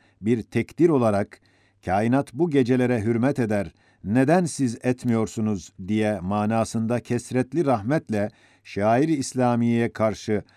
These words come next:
hatta semavat ve fezai alem hürmetlerini göstermekle tevafuk etmesi,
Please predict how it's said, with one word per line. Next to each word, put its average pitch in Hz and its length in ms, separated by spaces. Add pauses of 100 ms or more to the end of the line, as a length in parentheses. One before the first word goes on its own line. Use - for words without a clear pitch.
(160)
hatta 135 420
semavat 127 640
ve 123 120
fezai 120 480
alem 117 380
hürmetlerini 113 680
göstermekle 113 960
tevafuk 110 480
etmesi, 107 540